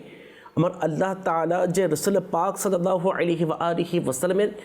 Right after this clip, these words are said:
পরিবারবর্গকে যে অপবিত্রতা থেকে দূরে করবেন,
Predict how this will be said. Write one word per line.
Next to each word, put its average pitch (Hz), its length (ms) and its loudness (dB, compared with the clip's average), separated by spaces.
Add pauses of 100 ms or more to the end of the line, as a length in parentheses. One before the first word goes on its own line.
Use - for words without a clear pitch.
(480)
পরিবারবর্গকে 208 1000 2 (360)
যে 190 120 0 (100)
অপবিত্রতা 220 720 2
থেকে 123 420 -2 (360)
দূরে 180 340 2
করবেন, 131 420 0